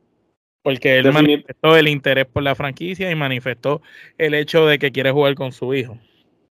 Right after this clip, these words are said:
Speaker 2: No, definitivo, o sea, él está pendiente a lo de el equipo en Las Vegas, pero lo del equipo en Las Vegas, como bien dijimos en ese episodio de la expansión, este, lo más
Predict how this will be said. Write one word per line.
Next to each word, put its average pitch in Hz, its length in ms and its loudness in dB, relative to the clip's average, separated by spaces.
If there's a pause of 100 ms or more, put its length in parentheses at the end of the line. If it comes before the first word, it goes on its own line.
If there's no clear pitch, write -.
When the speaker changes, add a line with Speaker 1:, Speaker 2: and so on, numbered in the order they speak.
(320)
Speaker 2:
No, 139 360 0
definitivo, 160 640 2
o 117 160 0
sea, 110 300 2
él 120 100 -2
está 156 220 -4
pendiente 156 540 -4
a 156 200 0
lo 139 260 0
de 113 480 -2
el 113 80 -4
equipo 113 320 -10
en 147 80 -4
Las 147 160 -6
Vegas, 143 360 -4
pero 123 320 -4
lo 117 180 -4
del 113 120 -4
equipo 113 300 -10
en 143 80 -8
Las 143 160 -6
Vegas, 147 260 -4
como 139 300 -8
bien 120 200 -6
dijimos 143 480 -8
en 139 80 -8
ese 143 180 -10
episodio 139 460 -8
de 139 120 -4
la 139 60 -6
expansión, 135 600 -10
este, 117 580 -4
lo 110 140 -4
más 117 160 -10